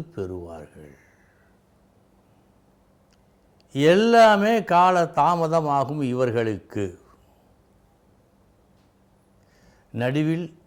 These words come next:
இவர்கள் அனுபவிக்கும் அனுபவங்கள் சொல்லி மாளாது. அவப்பெயரை சந்திப்பார்கள். நஷ்டம் கஷ்டம் உண்டு. கடைசியில்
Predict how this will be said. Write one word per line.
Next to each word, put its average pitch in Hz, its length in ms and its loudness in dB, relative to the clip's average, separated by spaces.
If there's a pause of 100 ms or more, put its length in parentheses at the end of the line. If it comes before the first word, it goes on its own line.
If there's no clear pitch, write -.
(400)
இவர்கள் 120 440 -4 (120)
அனுபவிக்கும் 143 720 -2 (100)
அனுபவங்கள் 156 800 -2 (1000)
சொல்லி 208 580 0
மாளாது. 98 680 -8 (1600)
அவப்பெயரை 147 800 0
சந்திப்பார்கள். 131 840 -4 (1200)
நஷ்டம் 143 640 -2
கஷ்டம் 127 560 -6 (100)
உண்டு. 139 420 0 (1200)
கடைசியில் 113 1000 0